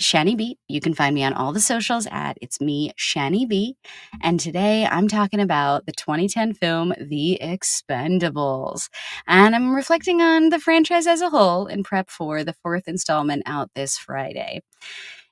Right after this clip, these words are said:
If you haven't seen the original film, it's about a group of friends and mercenaries who are sent into a militarized country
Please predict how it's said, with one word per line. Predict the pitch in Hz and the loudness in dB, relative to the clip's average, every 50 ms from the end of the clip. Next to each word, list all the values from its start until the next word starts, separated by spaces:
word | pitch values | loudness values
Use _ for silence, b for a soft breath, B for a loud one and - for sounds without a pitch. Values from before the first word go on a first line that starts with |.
| _ | _
If | - 190 175 | -2 0 4
you | 214 208 | 6 6
haven't | 214 214 247 | 6 6 4
seen | 233 - 240 220 | 0 0 0 0
the | 226 226 233 | 0 0 0
original | 220 202 202 214 214 220 220 | 0 0 0 2 0 -2 -2
film, | 208 - 185 170 165 165 160 160 160 165 - - - | -2 0 2 4 4 4 4 2 2 0 0 -2 -4
it's | 156 165 - - 185 | -6 -4 -4 -4 -4
about | 175 180 175 175 170 | 0 2 2 2 2
a | 170 | 2
group | 151 165 170 175 - | -2 -2 -4 -4 -4
of | 247 233 | -8 -10
friends | - - - 196 190 196 208 196 | -8 -2 0 2 2 4 4 4
and | 185 175 165 151 | 4 4 2 2
mercenaries | 160 208 240 220 - - 175 156 139 131 131 131 151 208 208 - | 2 0 0 -2 -2 0 0 0 0 -2 -2 -2 -4 -4 -4 -6
who | - 180 | -6 -4
are | 170 175 | -4 -4
sent | - - 185 190 202 - | -4 -2 -2 -2 -2 -2
into | - 185 170 170 170 | -2 -4 -4 -4 -4
a | 156 | -4
militarized | 160 165 165 180 190 185 - 175 165 156 156 156 - | -2 -2 -2 -2 -2 -4 -2 -2 -2 -2 -2 -4 -6
country | - - 180 170 175 - - - 156 147 139 139 - | -8 -6 -4 -4 -4 -4 -4 -6 -4 -4 -4 -6 -8